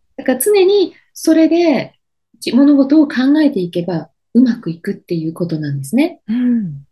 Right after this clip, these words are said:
Speaker 1: うん。でも逆に獣のエネルギー、獣の魂でやっても、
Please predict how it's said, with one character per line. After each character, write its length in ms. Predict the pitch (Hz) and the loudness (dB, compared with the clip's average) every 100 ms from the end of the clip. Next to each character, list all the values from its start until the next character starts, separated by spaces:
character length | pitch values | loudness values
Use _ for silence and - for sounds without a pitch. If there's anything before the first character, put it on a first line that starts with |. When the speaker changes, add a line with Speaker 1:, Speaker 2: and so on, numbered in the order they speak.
| 269 | 0
Speaker 1:
う 60 | |
ん。 300 | 254 180 170 _ _ _ _ _ _ 359 | 0 0 -4 _ _ _ _ _ _ 0
で 80 | |
も 160 | 359 302 _ _ - | 0 0 _ _ -14
逆 320 | 202 277 285 | 0 0 4
に 380 | 359 370 208 170 _ _ | 4 4 2 -2 _ _
獣 720 | - 294 381 415 427 427 440 415 | -2 2 2 2 2 2 2 2
の 140 | - | 0
エ 100 | 302 | 2
ネ 160 | 339 381 | 4 4
ル 120 | 339 | 4
ギ 200 | - 196 | 2 -4
ー、 40 | - | -4
獣 380 | 285 311 311 | 0 2 2
の 120 | 311 302 | 2 0
魂 560 | 330 320 294 - 202 | 2 2 0 -4 -4
で 80 | 185 | -2
や 80 | 180 | -4
っ 40 | |
て 160 | - 190 | -6 -2
も、 280 | 175 165 | 0 -2